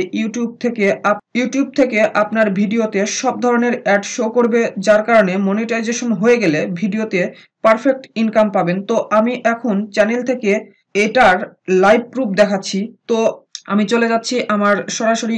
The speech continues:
YouTube যে স্টুডিও আছে সেই YouTube স্টুডিওতে এবং সেখান থেকে আপনাদেরকে সরাসরি লাইভ প্রুফ দেখাবো যে ভিডিওর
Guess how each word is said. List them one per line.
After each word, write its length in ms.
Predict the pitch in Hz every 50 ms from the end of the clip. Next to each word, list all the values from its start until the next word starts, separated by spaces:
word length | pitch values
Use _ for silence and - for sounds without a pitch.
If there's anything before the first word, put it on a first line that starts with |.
| 170 170 -
YouTube 360 | 110 - - 110 110 202 - - - - - _ _ _ _ -
যে 80 | - 202 196 202
স্টুডিও 340 | - - 226 208 202 220 214 208 202
আছে 160 | 202 - 226 220 -
সেই 140 | - 220 208 - - 214
YouTube 320 | 214 202 208 214 214 190 190 - - 202 -
স্টুডিওতে 500 | - - 220 202 220 214 208 202 208 208 208 - - 214
এবং 140 | 214 233 233 226 - -
সেখান 220 | 247 233 262 269 247 254
থেকে 160 | 254 254 240 214 202
আপনাদেরকে 400 | 202 214 202 196 202 196 196 247 269 -
সরাসরি 380 | - 220 202 208 - 226 214 247 311 - - - - _ _ - 185
লাইভ 180 | 196 208 240 247 247 -
প্রুফ 160 | 262 262 214 202 233
দেখাবো 240 | 226 240 247 240 247 233 208
যে 80 | 226 233 220 - - - _ _ - 190 175
ভিডিওর 300 | 196 214 185 226 226 220